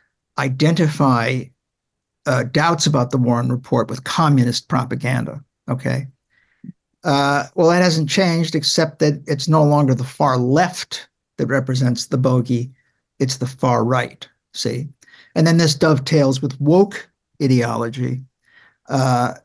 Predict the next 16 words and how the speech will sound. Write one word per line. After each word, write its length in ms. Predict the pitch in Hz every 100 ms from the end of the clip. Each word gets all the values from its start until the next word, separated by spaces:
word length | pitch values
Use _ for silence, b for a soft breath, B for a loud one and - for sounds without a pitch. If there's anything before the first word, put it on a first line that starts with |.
| _ 202
the 140 | 151
racialization 920 | 147 165 151 135 131 151 156 151 139
of 100 | 120
discourse, 840 | 127 120 - - 117 123 - - - _
you 120 | 156
know, 400 | 131 120 127 135 -
that 180 | 139
somehow 380 | 131 143 131 131
white 360 | 123 143 151 -
people 400 | 143 131 117 113
are 280 | 120 113 180
Nazis, 680 | 139 113 - 113 113 - - _ -
you 100 | 151
know, 280 | 143 - 147
by 140 | - 131
nature. 520 | 123 123 - 131